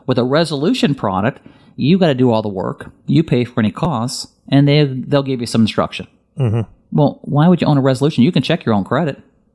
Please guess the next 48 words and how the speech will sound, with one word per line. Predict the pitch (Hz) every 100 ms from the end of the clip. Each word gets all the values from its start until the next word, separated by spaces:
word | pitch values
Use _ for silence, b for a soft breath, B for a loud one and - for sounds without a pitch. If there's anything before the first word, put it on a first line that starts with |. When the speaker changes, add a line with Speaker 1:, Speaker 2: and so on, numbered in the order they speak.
| _ -
Speaker 1:
and | 117
wait | 113
for | 107
something | 110 -
to | 120
happen. | 123 110 -
Speaker 2:
Exactly. | 101 104 92 - - _ _ -
Speaker 1:
Right? | 120 143 -
I |
mean, | 123
so | - 123
resolution, | 113 113 113 107 101
I |
never | 104 104
use | 104 95
that. | 87 - B B B _
The | 160
other, | 175 -
other | 185
product's | 147 120 -
called | 127
a |
reimbursement. | 113 120 120 107 110 - - - _ _ -
Now, | 123
reimbursement's | 226 262 208 - -
better. | 185 247 110 165 - _ _ _ _ _ _
You | 135
know, | 135
it |
typically | - - 135
gives | 117 131 123
you | 117
access | 117 123 - 120
to | -
counselors, | - 123 120 120 120 117 113 113 110 - B B B -
uh, | 110 107
but | 120 117
they're | 117
not | 117 -
proactive, | - 110 107 127 135 - - 98
right? | 113 101 113 127
They | 113
just | 113
wait | 107 110 -
for |
something | - 113 107
to | 101
happen. | 110 127 127 92 107